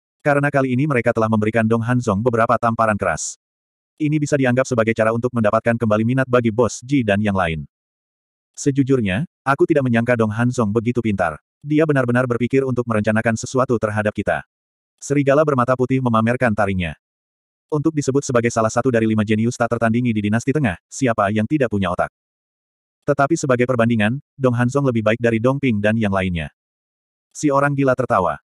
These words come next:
Qin Fei Yang merenung sejenak, lalu berkata sambil tersenyum tipis, "Aku tidak akan menyangkal bahwa mereka sangat sulit dihadapi, tetapi tidak sulit untuk menghadapi mereka." "Dari apa yang kau lihat,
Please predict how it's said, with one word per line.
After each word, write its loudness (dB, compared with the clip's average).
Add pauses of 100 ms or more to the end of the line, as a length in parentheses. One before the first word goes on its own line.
(540)
Qin 0
Fei 0
Yang 0
merenung 0
sejenak, 0 (240)
lalu 2
berkata 0
sambil 0
tersenyum -2
tipis, -4 (240)
"Aku 0
tidak 2
akan -2
menyangkal 0
bahwa 0
mereka 0
sangat -2
sulit 0
dihadapi, -2 (160)
tetapi 0
tidak -2
sulit 0
untuk -4
menghadapi -2
mereka." -4 (880)
"Dari 2
apa 2
yang 0
kau 2
lihat, -2